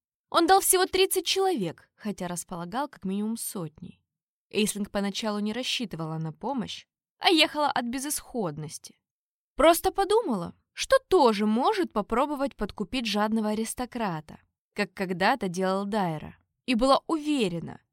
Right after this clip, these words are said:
если ее и выслушают, то лишь для того, чтобы выгнать. Но потом изрядно постаревший за последний год лорд спросил, не прилагается ли к сундучку с золотом кусок земли у моста. Стало ясно,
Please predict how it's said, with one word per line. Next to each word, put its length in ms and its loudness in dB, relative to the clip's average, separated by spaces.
если 460 -4
ее 260 -4
и 220 -8
выслушают, 760 -8
то 80 -4
лишь 200 2
для 180 0
того, 260 0
чтобы 300 -6
выгнать. 580 -6
Но 200 6
потом 360 6
изрядно 480 4
постаревший 600 -4
за 100 -2
последний 460 -2
год 280 -4
лорд 260 -4
спросил, 600 -6
не 100 -2
прилагается 600 2
ли 100 2
к 60 -12
сундучку 580 -4
с 40 -4
золотом 600 -2
кусок 340 -6
земли 320 -4
у 100 -10
моста. 560 -6
Стало 320 0
ясно, 580 -2